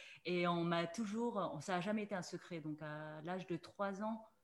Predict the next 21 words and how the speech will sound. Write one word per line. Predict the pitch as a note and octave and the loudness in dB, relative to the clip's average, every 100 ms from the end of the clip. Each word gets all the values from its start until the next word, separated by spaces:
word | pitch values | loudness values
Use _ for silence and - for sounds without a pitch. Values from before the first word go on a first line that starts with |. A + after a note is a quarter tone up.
| _ _ | _ _
j'ai | D3+ E3+ E3 | -4 -2 -2
posé | G#3 A3 A3+ | -2 -2 -2
la | F#3 | -2
question, | - F3 G3+ F#3+ | -4 -10 -6 -4
moi, | F3 E3+ - | -2 -4 -6
pourquoi | G#3 - G#3 F#3 | -10 -6 -4 -4
est-ce | F3 - | -6 -10
que | E3+ E3 E3 E3 D#3 | -8 -6 -6 -8 -6
ma | D3+ | -4
mère | D#3 G3+ | -4 -4
avait | G3 E3+ | -6 -6
les | E3 | -8
cheveux | - E3 | -8 -8
blonds | D3 F3+ E3 | -4 -6 -6
et | |
que | - | -8
moi, | D3 E3+ | -6 -6
j'avais | F3 D#3 | -6 -8
les | D3 | -10
cheveux | - - | -10 -10
bruns ? | B2+ - C#3 G3 | -10 -6 -6 -6